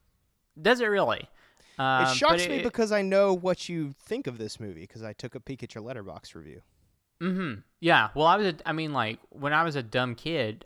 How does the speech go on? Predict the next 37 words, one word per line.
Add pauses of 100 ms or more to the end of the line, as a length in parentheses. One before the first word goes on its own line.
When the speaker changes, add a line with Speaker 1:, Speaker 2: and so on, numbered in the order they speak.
Speaker 1:
I
would
just
watch
movies (120)
over
and
over
again. (480)
Speaker 2:
Yeah. (260)
Speaker 1:
Um,
and
I,
I
had
no
concept
of
art. (600)
Um,
and (360)
<laughs>
to
a
degree, (120)
I
wanted
to
look
at (260)
some
of
the
people
in
this
movie.